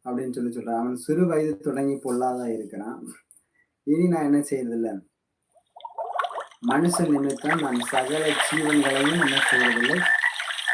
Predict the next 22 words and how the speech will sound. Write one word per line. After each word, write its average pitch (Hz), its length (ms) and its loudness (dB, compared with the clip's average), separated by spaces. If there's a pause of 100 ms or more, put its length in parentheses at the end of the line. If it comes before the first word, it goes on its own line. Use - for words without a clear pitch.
(640)
மனுஷன் 175 320 -2
நிமித்தமாக 170 580 -2
நான் 156 180 -2
சகல 143 320 -2
ஜீவன்களையும் 139 640 -4
நான் 120 100 -6
வந்து 120 220 -4 (720)
இனி 123 220 -6
தண்டிப்பதில்லை, 135 680 -4
சங்கரிப்பதில்லை" 131 640 -6
அப்படின்னு 117 300 -8
சொல்லி 117 160 -12
சொல்றாரு. 95 320 -14 (580)
அதுக்கப்புறம் 139 720 -4
ஒரு 117 160 -2
முக்கியமான 143 760 0
ஒரு 120 180 -6 (140)
உடன்படிக்கையை 117 760 -6 (640)
தேவன் 123 380 -4
பண்ணுகிறதை 110 400 -12
நம்ம 110 220 -12
பார்க்கிறோம். 95 440 -20